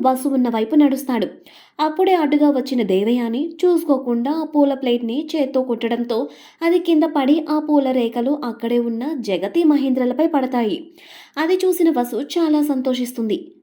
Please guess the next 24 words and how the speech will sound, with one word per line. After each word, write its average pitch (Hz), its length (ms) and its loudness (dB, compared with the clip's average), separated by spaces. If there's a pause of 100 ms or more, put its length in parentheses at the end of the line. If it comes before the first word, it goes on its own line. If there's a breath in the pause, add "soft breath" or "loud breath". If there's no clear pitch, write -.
(100)
దేవయాని 202 560 -2
మాత్రం 277 320 0
రగిలిపోతుందనుకోండి. 269 1160 0 (420 loud breath)
"మీ 359 180 6
వదిన 330 340 2
తనకు 302 280 2
తెలియకుండానే 262 840 2
మీపై 320 360 4
పూలవాన 269 600 2
కురిపించింది 302 640 4
మహేంద్ర" 269 460 0
అనగానే, 254 580 0 (380 loud breath)
"Thank 370 300 0
you 294 140 2
వదిన" 254 220 2
అంటాడు 240 420 0
మహేంద్ర 311 540 4
నవ్వుతూ. 240 460 0 (480 soft breath)
ఇక 320 140 0
దేవయాని 285 720 2
రిషి 220 320 0
దగ్గరకు 240 440 0
వెళ్ళి, 226 500 -4
"రిషి, 196 500 -6